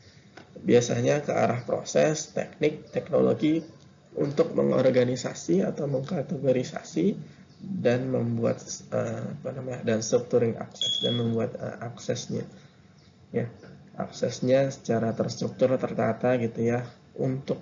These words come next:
melihat informasi atau kontennya, gitu.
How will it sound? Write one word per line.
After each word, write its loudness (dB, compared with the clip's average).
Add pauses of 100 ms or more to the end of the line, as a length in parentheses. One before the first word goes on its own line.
melihat 2
informasi -2
atau -2
kontennya, -4 (1200)
gitu. 0